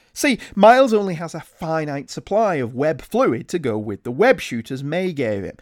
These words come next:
so Ganke is trying to replicate the web fluid formula, with limited success.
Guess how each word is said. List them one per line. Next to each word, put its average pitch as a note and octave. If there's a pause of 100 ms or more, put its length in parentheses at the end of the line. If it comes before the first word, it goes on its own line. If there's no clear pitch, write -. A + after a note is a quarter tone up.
(160)
so D#3+
Ganke F#3
is G#3+
trying D3
to D#3
replicate D3
the D3
web C3
fluid A2
formula, C3
with C#3+ (540)
limited B3+
success. -